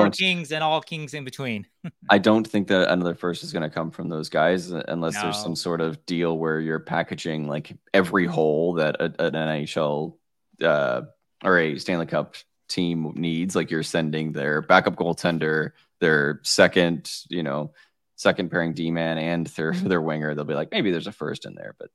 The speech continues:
Speaker 1: it's hard to do. Um, I think, uh, yeah, y-, Ruta and, uh, Granlund, I think, are,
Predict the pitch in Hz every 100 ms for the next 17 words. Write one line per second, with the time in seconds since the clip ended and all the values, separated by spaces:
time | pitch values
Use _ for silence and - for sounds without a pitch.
0 | _ _ - 95 80 - 60 62 - _
1 | _ _ _ _ _ _ 50 50 50 -
2 | _ _ _ _ _ - 87 95 90 73
3 | 85 78 73 71 69 _ _ _ _ _
4 | _ _ 95 90 82 82 - 98 101 110
5 | 98 92 76 87 87 85 82 82 76 -
6 | 92 87 87 82 76 87 - 85 69 82
7 | 78 78